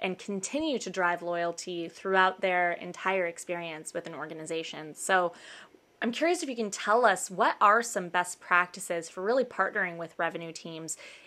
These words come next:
internally to continue to deliver value through transparency?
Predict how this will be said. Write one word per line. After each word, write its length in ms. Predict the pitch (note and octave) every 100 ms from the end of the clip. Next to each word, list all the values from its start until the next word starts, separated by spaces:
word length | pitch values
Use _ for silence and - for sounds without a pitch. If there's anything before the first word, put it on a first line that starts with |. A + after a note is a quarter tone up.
| -
internally 680 | D4 F4 D4+ D#4+ A#3 E3+ E3+
to 260 | - F#3 F3
continue 640 | F#3+ F3 - A3 A#3+ G#3+
to 140 | -
deliver 480 | E3+ E3+ D#3+ E3 E3
value 540 | D#3+ E3 E3 D#3+ D#3+ D#3
through 300 | - F3+ D#3+
transparency? 880 | - C#3+ - D#3 D#3 - - F#3+